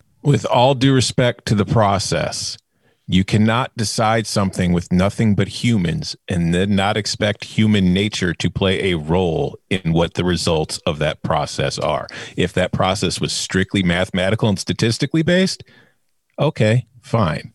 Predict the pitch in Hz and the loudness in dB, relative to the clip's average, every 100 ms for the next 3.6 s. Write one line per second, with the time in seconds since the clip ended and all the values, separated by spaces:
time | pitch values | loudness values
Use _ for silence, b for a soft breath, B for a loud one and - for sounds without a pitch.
0 | - _ - 120 113 139 120 82 78 95 | -20 _ 0 2 2 2 2 -2 -2 0
1 | 104 - 123 127 104 113 104 98 _ - | 0 0 0 2 2 2 2 -2 _ -4
2 | 113 113 98 92 - 107 107 92 90 - | -2 0 0 0 0 0 2 0 0 0
3 | 147 160 - 82 - | 0 0 0 -4 -4